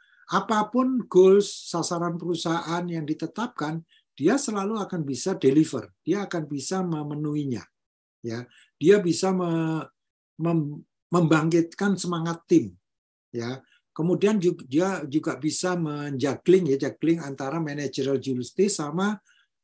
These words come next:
eh, ini apa, respond to market demands to achieve the goals. Jadi dia bisa, eh, apa, bermain peran dengan menyeimbangkan antara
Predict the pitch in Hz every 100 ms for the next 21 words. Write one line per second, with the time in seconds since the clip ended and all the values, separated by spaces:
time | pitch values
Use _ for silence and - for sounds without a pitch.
0 | _ - 147 160 160 156 180 170 139 113
1 | - 170 156 165 156 - 185 170 170 160
2 | 156 - 170 - 175 160 117 104 - -
3 | 131 123 147 135 127 - 139 120 135 143
4 | 175 196 165 131 160 151 135 _ - _
5 | _ _ 127 135 135 131 113 - 123 123
6 | 117 123 123 160 156 175 180 170 160 165
7 | 190 165 139 147 147 151 165 147 135 127
8 | 127 127 202 - 139 143 139 143 180